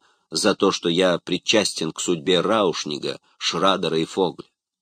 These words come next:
Несколько сот военных преступников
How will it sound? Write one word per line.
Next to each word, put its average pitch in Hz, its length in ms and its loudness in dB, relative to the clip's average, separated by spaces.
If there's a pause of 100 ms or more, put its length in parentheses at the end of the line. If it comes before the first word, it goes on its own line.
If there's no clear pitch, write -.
(720)
Несколько 147 540 6
сот 127 300 2
военных 107 460 2
преступников 98 800 -4